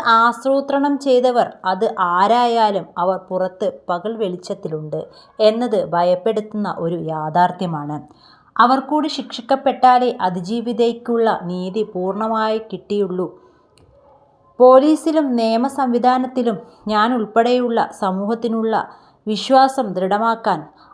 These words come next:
അതുകൂടി കണ്ടെത്തേണ്ടത്, കണ്ടെത്തിയേ തീരൂ. ഇത് അവൾക്ക് വേണ്ടി മാത്രമല്ല, ഈ നാട്ടിലെ ഓരോ പെൺകുട്ടികൾക്കും ഓരോ സ്ത്രീകൾക്കും ഓരോ മനുഷ്യർക്കും കൂടി വേണ്ടിയാണ്. അവർക്ക് തൊഴിലിടങ്ങളിലും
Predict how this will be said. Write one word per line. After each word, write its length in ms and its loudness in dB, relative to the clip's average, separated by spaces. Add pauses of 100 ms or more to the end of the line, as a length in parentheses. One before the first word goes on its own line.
അതുകൂടി 640 2
കണ്ടെത്തേണ്ടത്, 800 0 (760)
കണ്ടെത്തിയേ 480 2
തീരൂ. 440 -2 (400)
ഇത് 360 0 (140)
അവൾക്ക് 480 2
വേണ്ടി 360 0
മാത്രമല്ല, 840 -2
ഈ 160 -6
നാട്ടിലെ 640 -2
ഓരോ 340 0
പെൺകുട്ടികൾക്കും 880 -4 (120)
ഓരോ 320 -4
സ്ത്രീകൾക്കും 840 -6
ഓരോ 340 -4
മനുഷ്യർക്കും 600 -6
കൂടി 280 -2
വേണ്ടിയാണ്. 680 -4 (640)
അവർക്ക് 520 2
തൊഴിലിടങ്ങളിലും 1120 0